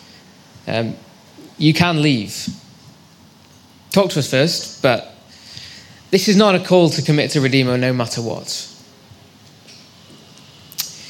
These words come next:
Thirdly, you might not even be a Christian here today.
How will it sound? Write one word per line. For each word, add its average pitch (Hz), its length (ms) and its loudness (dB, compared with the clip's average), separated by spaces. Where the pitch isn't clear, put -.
Thirdly, 127 580 2
you 139 140 4
might 147 240 4
not 139 140 2
even 156 280 4
be 147 100 6
a 139 100 4
Christian 123 400 -4
here 113 120 -2
today. - 380 -6